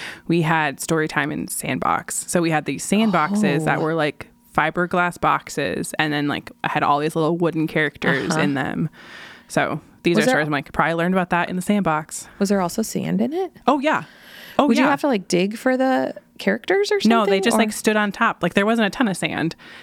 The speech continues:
Speaker 1: They're just
Speaker 2: I
Speaker 1: enough so it could look like they're walking through, like, the desert
Speaker 2: Let's
Speaker 1: or through
Speaker 2: find
Speaker 1: sand.
Speaker 2: these. We need them
Speaker 1: Yeah,
Speaker 2: here.
Speaker 1: they had lids on them.
Speaker 2: <laughs> Oh my
Speaker 1: We have a lot
Speaker 2: goodness.
Speaker 1: of wooden characters here. We could totally do it.
Speaker 2: Yes,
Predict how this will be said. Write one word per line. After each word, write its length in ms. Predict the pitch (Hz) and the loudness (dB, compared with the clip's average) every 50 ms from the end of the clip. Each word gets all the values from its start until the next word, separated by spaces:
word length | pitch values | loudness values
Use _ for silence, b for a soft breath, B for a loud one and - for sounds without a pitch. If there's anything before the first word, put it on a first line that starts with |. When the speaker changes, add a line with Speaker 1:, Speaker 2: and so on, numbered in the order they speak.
| B B | B B
Speaker 1:
They're 120 | - 180 | 0 2
just 180 | 180 190 185 - | 2 2 2 2
Speaker 2:
I 60 | 190 | 2
Speaker 1:
enough 200 | 180 175 180 180 180 | 2 2 2 2 2
so 100 | - 185 | 0 0
it 80 | 185 175 | 0 2
could 120 | - 175 | 0 0
look 120 | 180 175 | 0 0
like 140 | - 175 170 | 0 0 0
they're 140 | - 170 170 | 2 2 2
walking 360 | 170 165 165 - - 175 180 170 | 2 2 0 0 0 0 0 2
through, 160 | - 180 175 | 2 2 2
like, 180 | 180 180 - | 2 0 0
the 80 | - 202 | -2 0
desert 420 | 202 247 240 - - - - - - - - - - | 0 0 0 0 0 -2 -2 -4 -6 -12 -14 -8 -2
Speaker 2:
Let's 220 | 190 185 190 - | -2 0 0 0
Speaker 1:
or 120 | 180 170 170 | 0 0 0
through 160 | - 185 170 170 | 2 2 2 2
Speaker 2:
find 260 | 180 202 - 226 208 | 4 2 4 2 2
Speaker 1:
sand. 160 | 160 160 170 | 0 -2 -2
Speaker 2:
these. 360 | 175 - 117 127 107 120 - - | -2 -2 -2 -2 -2 -4 -4 -4
We 200 | - 180 185 190 | -4 -2 0 0
need 320 | 190 180 175 175 170 165 160 | 2 2 2 2 0 0 -2
them 260 | - - - 131 131 135 165 | -4 -4 -4 -2 -2 -2 -2
Speaker 1:
Yeah, 260 | - - 165 156 135 | -2 0 0 0 0
Speaker 2:
here. 160 | - 185 180 - _ _ - | 0 -2 -4 -6 _ _ -2
Speaker 1:
they 80 | 170 | -2
had 160 | 170 175 170 | 0 0 0
lids 260 | 165 165 170 170 165 175 | 0 0 -2 -2 0 0
on 180 | 170 165 165 | 0 0 0
them. 320 | 170 170 170 170 170 170 170 - | 0 0 0 2 2 2 0 2
Speaker 2:
<laughs> 60 | - | 0
Oh 80 | 294 - - - | -2 -2 -2 -4
my 320 | - - - - 370 330 - | -6 -4 -4 -6 -6 -2 2
Speaker 1:
We 100 | - 226 | 2 2
have 80 | 294 302 | 4 4
a 40 | 254 | 4
lot 100 | 214 202 | 2 2
Speaker 2:
goodness. 80 | 233 226 | 2 2
Speaker 1:
of 40 | |
wooden 200 | 196 202 202 202 | 2 0 0 0
characters 400 | 180 - 180 - - - 180 - | 0 0 0 -2 0 -2 -4 -2
here. 120 | - 165 170 | -2 -2 -2
We 60 | 180 | -2
could 140 | 180 - - | -2 -4 -2
totally 220 | - 233 254 240 180 | 0 0 2 2 0
do 100 | 175 87 | 0 -2
it. 120 | 87 - 233 - _ - | -2 -4 -6 -10 _ -6
Speaker 2:
Yes, 760 | 196 - 214 214 214 320 415 381 254 - - - - - | -2 0 0 2 2 2 2 2 2 0 -4 -10 -12 -14